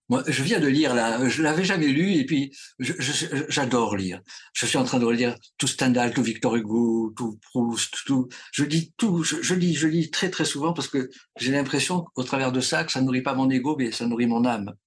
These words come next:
un fil conducteur, ce qu'on appelle, bon. Et, euh,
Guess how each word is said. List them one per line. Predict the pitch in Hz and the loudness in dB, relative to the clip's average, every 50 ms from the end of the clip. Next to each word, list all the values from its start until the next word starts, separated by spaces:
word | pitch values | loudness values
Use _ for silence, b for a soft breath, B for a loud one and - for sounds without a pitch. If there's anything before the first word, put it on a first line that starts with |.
| _ _ _ _ _ _ _ - | _ _ _ _ _ _ _ -18
un | - | -14
fil | - - - | -10 -10 -8
conducteur, | - - 110 107 113 - - - 120 - 117 113 - - | -8 -6 -8 -8 -8 -10 -8 -6 -4 -4 -4 -6 -8 -12
ce | - | -8
qu'on | - 117 | -6 -4
appelle, | 113 - 131 123 117 117 120 - B B B B B | -4 -2 0 -2 -2 -2 -6 -10 B B B B B
bon. | 120 - - _ B B B B B B | -10 -10 -10 _ B B B B B B
Et, | B 151 151 156 156 - - - - | B 0 2 2 2 0 -4 -6 -2
euh, | 143 135 127 127 123 120 117 117 117 117 113 117 | 0 2 2 4 4 4 2 2 2 2 0 0